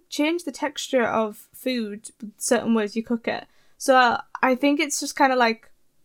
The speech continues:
you should give something a go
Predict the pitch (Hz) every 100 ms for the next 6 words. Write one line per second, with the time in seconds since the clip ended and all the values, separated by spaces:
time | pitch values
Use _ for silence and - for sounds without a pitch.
0 | _ _ _ _ _ _ _ _ - -
1 | 285 294 - 247 294 285 - - 285 240
2 | 240 233 196 190